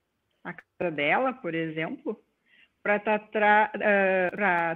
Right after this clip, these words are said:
tratar com a gente de assuntos que são tão íntimos e particulares dela, né? Ela não tá num ambiente estranho na frente de um profissional, ela está em casa.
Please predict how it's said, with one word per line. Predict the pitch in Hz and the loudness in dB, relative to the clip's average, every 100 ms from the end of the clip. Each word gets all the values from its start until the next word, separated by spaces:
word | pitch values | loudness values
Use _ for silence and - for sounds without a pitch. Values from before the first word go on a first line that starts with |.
| 165 | -4
tratar | 214 214 214 214 220 240 | 0 0 2 0 0 -4
com | 262 | -4
a | 247 220 | -2 0
gente | 190 190 208 294 - 285 | -2 -4 -4 -6 -6 -6
de | 214 214 | -2 0
assuntos | 214 220 - 233 277 339 359 262 - _ _ _ _ _ - | 0 -2 -4 -4 -2 -6 -4 -6 -8 _ _ _ _ _ -12
que | 247 | -2
são | 254 247 254 | 0 0 -2
tão | 247 254 269 269 277 277 269 254 - _ _ - | -2 -2 -2 -4 -4 -4 -6 -10 -16 _ _ -4
íntimos | 262 294 294 269 240 | -2 0 -2 -2 -4
e | |
particulares | 247 240 226 - 233 202 220 247 190 | -2 -4 -4 -4 2 4 4 0 -4
dela, | 165 160 156 156 | -4 -4 -4 -8
né? | 151 240 - _ _ - | -12 -14 -18 _ _ -6
Ela | 190 | -4
não | 196 | 2
tá | 214 | 2
num | 240 285 247 202 - _ | 2 -2 -4 -6 -12 _
ambiente | 208 214 220 | -8 -8 -12
estranho | - 202 190 202 226 240 233 | -8 0 4 4 4 0 -6
na | 214 | -6
frente | - 208 190 208 | -6 -8 -6 -8
de | 185 | -8
um | 190 | -8
profissional, | 185 180 185 196 185 175 165 | -8 -10 -8 -8 -6 -4 -4
ela | 156 | -6
está | 160 - 185 | -8 -8 -8
em | 233 | -8
casa. | - - 196 180 180 | -8 -2 2 2 -2